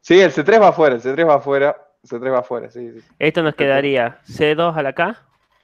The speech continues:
Speaker 2: Pasamos
Speaker 1: Eh,
Speaker 2: todo limpio.
Speaker 1: sí, C dos.
Speaker 2: ¿Querés que
Speaker 1: A
Speaker 2: lo
Speaker 1: la
Speaker 2: copie y lo
Speaker 1: K.
Speaker 2: pegue y vos vas haciendo lo otro?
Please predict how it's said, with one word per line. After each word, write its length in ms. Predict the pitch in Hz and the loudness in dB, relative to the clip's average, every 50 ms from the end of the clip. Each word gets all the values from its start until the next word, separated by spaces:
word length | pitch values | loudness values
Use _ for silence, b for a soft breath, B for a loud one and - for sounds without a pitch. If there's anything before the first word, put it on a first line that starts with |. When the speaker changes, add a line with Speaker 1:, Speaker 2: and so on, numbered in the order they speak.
| _ _ _ _ _ _ _ _ _ _ _ _ _ _ | _ _ _ _ _ _ _ _ _ _ _ _ _ _
Speaker 2:
Pasamos 280 | _ 127 127 123 120 117 | _ -2 0 0 2 2
Speaker 1:
Eh, 120 | 117 127 151 | 2 4 4
Speaker 2:
todo 100 | 175 165 | 2 2
limpio. 280 | 127 131 143 160 180 175 | 0 -4 -8 -6 -2 0
Speaker 1:
sí, 260 | 165 160 143 - - _ _ _ _ _ _ _ _ _ _ 123 | 0 0 0 -2 -6 _ _ _ _ _ _ _ _ _ _ -20
C 220 | - - 143 147 151 | -4 0 2 2 2
dos. 560 | 147 147 147 143 123 98 - - - - - _ _ _ _ _ _ _ _ _ _ _ _ _ _ _ _ _ _ _ _ _ | 2 0 0 0 0 0 -2 -8 -14 -20 -20 _ _ _ _ _ _ _ _ _ _ _ _ _ _ _ _ _ _ _ _ _
Speaker 2:
¿Querés 200 | _ - 160 170 | _ 0 0 2
que 60 | - 160 | 2 2
Speaker 1:
A 40 | |
Speaker 2:
lo 60 | 143 110 | 2 2
Speaker 1:
la 40 | |
Speaker 2:
copie 240 | 117 127 131 127 147 | 2 0 0 2 2
y 20 | 147 | 0
lo 40 | 151 | 2
Speaker 1:
K. 60 | 160 | 2
Speaker 2:
pegue 260 | 143 120 131 151 160 | 0 0 0 2 0
y 40 | 143 | 0
vos 200 | 123 120 120 123 | 0 0 -2 -2
vas 240 | 123 113 113 110 - | 0 0 -2 -2 -4
haciendo 160 | - 117 110 | -6 -10 -8
lo 80 | 104 107 | -8 -8
otro? 180 | 123 160 185 | -8 -10 -14